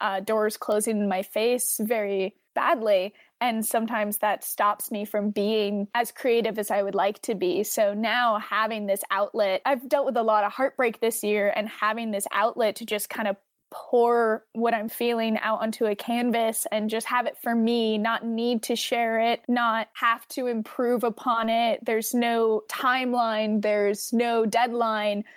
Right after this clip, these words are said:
I can just do this as I like. It's definitely affecting me in other parts of my life. I wanna write more now. I wanna edit more and make more films. And it's nice just having this outlet that I can enjoy.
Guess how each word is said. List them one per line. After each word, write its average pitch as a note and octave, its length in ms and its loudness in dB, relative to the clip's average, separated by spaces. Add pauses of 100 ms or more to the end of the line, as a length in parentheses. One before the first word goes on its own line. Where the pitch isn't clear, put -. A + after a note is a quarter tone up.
(160)
I A3+ 100 0
can A#3+ 160 -4
just A3 340 0
do A#3 260 0
this A3 320 0
as G#3 220 -2
I G3 80 2
like. A3 460 0 (200)
It's A#3+ 260 -4
definitely A#3 600 0
affecting A3 540 -4
me G#3 160 0
in G3+ 120 -4
other G#3 200 2
parts G3 280 -2
of - 40 -12
my F#3 160 -2
life. A3 340 0 (100)
I G#3 120 0
wanna G#3 320 -2
write G3+ 280 -2
more A#3 220 0
now. B3 480 2 (340)
I G#3 540 0
wanna G3+ 420 -2 (360)
edit A#3 240 2
more A#3+ 260 2
and G3+ 160 0
make G3+ 220 -2
more G#3 160 0
films. B3 840 0 (460)
And A#3 640 0
it's C4 240 2
nice C4+ 640 -2
just B3 200 -2
having G#3+ 380 0
this G#3+ 240 0
outlet - 440 0
that G#3+ 180 0
I G3 160 0
can G3+ 180 -8
enjoy. F3+ 360 0